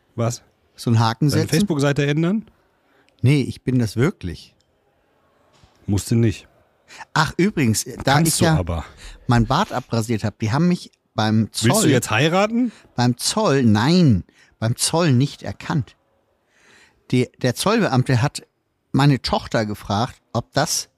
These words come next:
Speaker 2: äh, „Ist das dein Vater?“ <laughs>
Speaker 1: Ja, aber aus einem anderen Grund, das hat Elton ja auch schon mal erzählt, weil sie eigentlich gedacht haben, du wärst ein Entführer.
Speaker 2: Entführer, ja, stimmt.
Speaker 1: Weil das
Speaker 2: Kann
Speaker 1: Kind
Speaker 2: sein.
Speaker 1: so verängstigt
Speaker 2: Ja.
Speaker 1: ausgesehen.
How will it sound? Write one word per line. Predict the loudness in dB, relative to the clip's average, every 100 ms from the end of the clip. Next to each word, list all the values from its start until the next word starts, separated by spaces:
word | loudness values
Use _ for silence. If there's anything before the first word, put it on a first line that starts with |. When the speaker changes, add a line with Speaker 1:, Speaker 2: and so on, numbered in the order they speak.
| _ _ _ _ _ _ _
Speaker 2:
äh, | -2
„Ist | -2 -4 -4
das | -4 -2
dein | -2
Vater?“ | 0 -2 -2 -8 -6 -6 -6 -14 -18 -10
<laughs> | -8 -6 -8 -10 -18 -18 -20 _ -16 -14 -14 -4
Speaker 1:
Ja, | 0 2 0 -2 -8 -4
aber | 0 0
aus | 0 0
einem | 0 0 2 2
anderen | 2 2 2 2
Grund, | 2 2
das | 2 2
hat | 0
Elton | 0 -2 0
ja | 0 0
auch | -2
schon | 0 0
mal | 2
erzählt, | 0 0 -2 -4 -10 -14
weil | -2 -2 0
sie | -2
eigentlich | -2 0 2 0 -2
gedacht | -2 -2 -2
haben, | -2 -2
du | -2 0
wärst | 0 0
ein | -2 -2
Entführer. | 0 -2 0 0 2 4 2
Speaker 2:
Entführer, | 2 0 0 -2
ja, | -2 -2 -2 -4
stimmt. | -4 0
Speaker 1:
Weil | 0
das | 0 -2
Speaker 2:
Kann | -2
Speaker 1:
Kind | -2
Speaker 2:
sein. | 0
Speaker 1:
so | -2
verängstigt | 0 0 0 -2 -6
Speaker 2:
Ja. | -6
Speaker 1:
ausgesehen. | -6 -4 -6 -8